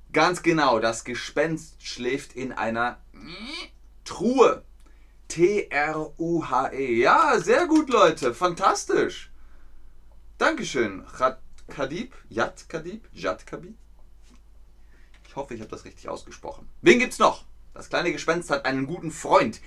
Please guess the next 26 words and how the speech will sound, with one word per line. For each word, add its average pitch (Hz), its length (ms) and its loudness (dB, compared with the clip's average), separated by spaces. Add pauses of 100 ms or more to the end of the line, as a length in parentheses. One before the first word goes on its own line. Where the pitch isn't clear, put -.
(160)
der 113 220 0
Uhu 226 380 4
Shuhu. 226 540 4 (580)
Wow, 110 640 6 (500)
was 175 320 4
für 165 100 6
ein 135 100 2
Name! 120 320 0 (180)
Der 151 180 6
Uhu 226 260 4
Shuhu 120 480 0
ist 117 260 -6
der 95 140 -2
beste 180 540 0
Freund 110 560 0 (240)
des - 260 -4
kleinen 104 540 -2
Gespenstes 117 1000 -4 (300)
und 95 240 -14
lebt 131 420 -4
in - 220 -12
einer 110 380 -4 (400)
hohlen 139 640 2
Eiche 101 580 -2 (280)
am 123 320 -2 (100)
Burgberg. 127 1120 -4